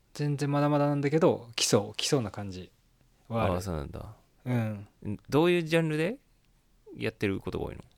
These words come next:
Speaker 1: えっとね、今普通に流行ってんのが、あの、古着？
Speaker 2: あ、アパレルか。
Speaker 1: 古着は
Speaker 2: あ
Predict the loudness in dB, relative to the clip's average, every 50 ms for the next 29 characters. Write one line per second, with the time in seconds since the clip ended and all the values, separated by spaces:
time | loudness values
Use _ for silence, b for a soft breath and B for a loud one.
0 | B B B B B B B -2 -2 0 2 4 4 6 6 6 4 2 -4 -8
1 | -14 -6 0 2 4 4 6 4 4 0 -2 -6 -10 -12 -10 -4 0 2 2 2
2 | 2 2 2 2 2 0 0 -2 -6 -10 _ -4 -2 -2 -2 -2 -2 -2 -2 -2
3 | 0 -2 -2 0 0 0 0 -2 -4 -4 -4 -2 -2 -4 -4 -6 -6 -8 -8 -8
4 | -10 -10 -12 -12 -14 -16 _ b b b b b b b b b b -4 0 2
5 | 4 4 4 2 0 -2 _ _ _ _ _ _ _ _ _ _ _ _ _ _
6 | _ _ _ _ _ _ _ -8 -6 -6 -6 -6 -2 0 0 0 2 0 -2 -2
7 | -4 -8 -8 -10 -10 -10 -10 -12 -18 -20 -20 -20 _ _ -20 _ _ _ _ _
8 | _ _ _ _ _ _ _ _ _ _ _ _ _ _ _ -14 -10 -6 -4 -2
9 | -2 -2 -2 0 0 0 2 2 2 2 0 0 0 0 0 0 0 -2 -2 0
10 | 2 2 2 2 2 0 -2 -4 -4 -6 -6 -6 -6 -6 -8 -8 -8 -10 -10 -12
11 | -14 -16 -18